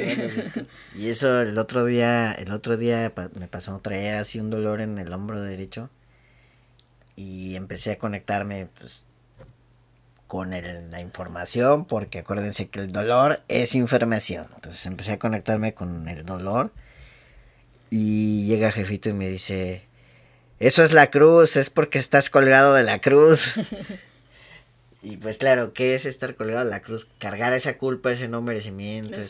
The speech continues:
Speaker 2: Exacto.
Speaker 1: sentimiento de persecución, ese, todo eso.
Speaker 2: Sí.
Speaker 1: Que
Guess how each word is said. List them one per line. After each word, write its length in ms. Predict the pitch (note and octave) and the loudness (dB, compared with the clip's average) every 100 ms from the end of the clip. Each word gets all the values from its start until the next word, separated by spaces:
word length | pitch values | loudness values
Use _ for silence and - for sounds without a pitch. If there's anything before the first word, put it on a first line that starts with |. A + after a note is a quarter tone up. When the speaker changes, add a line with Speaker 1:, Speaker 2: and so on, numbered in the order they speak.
| - | -10
Speaker 2:
Exacto. 100 | F3+ | -10
Speaker 1:
sentimiento 500 | G2 F#2+ G2 G#2 G#2+ | -10 -12 -12 -10 -10
de 60 | G#2+ | -10
persecución, 1080 | - F2 - F2+ - F#2+ F#2+ G2 G2 G2 | -10 -14 -14 -16 -16 -14 -12 -12 -12 -12
ese, 540 | F#2+ - F#2+ F2+ E2+ E2 | -14 -14 -14 -14 -16 -16
todo 260 | - A2+ C#3 | -12 -12 -12
eso. 200 | - - - _ - | -16 -20 -20 _ -16
Speaker 2:
Sí. 300 | - G#3 G3 C#4+ D4 | -12 -10 -10 -10 -10
Speaker 1:
Que 240 | G#3 - | -10 -10